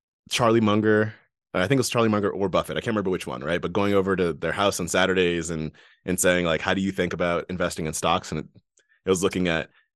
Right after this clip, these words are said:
"Will it, will this business be around in a few years? Will it be able to outperform in a few years? Will it be around in twenty-five years?" And that's a way that a lot of the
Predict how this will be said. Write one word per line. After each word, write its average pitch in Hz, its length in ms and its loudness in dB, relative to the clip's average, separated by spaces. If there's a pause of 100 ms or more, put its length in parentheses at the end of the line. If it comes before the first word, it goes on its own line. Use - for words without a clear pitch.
(320)
"Will 110 200 4
it, 101 160 0
will 101 160 0
this 117 180 2
business 110 300 -2
be 90 120 -4
around 127 400 2
in 127 60 2
a 120 60 0
few 123 180 -2
years? 117 480 0
Will 92 220 -8
it 80 40 -16
be 87 80 -6
able 82 100 -6
to - 120 -6
outperform 135 320 2
in 131 60 0
a 117 40 2
few 120 140 -2
years? 110 280 0 (440)
Will 131 200 4
it - 140 -8
be 135 140 0
around 101 420 2
in 98 80 -2
twenty-five 92 500 -4
years?" 76 260 -6
And 101 100 -4
that's 127 160 -2
a 170 60 2
way 95 220 2
that 92 120 -2
a 85 40 0
lot 76 280 -4
of 80 240 -6 (460)
the 85 240 0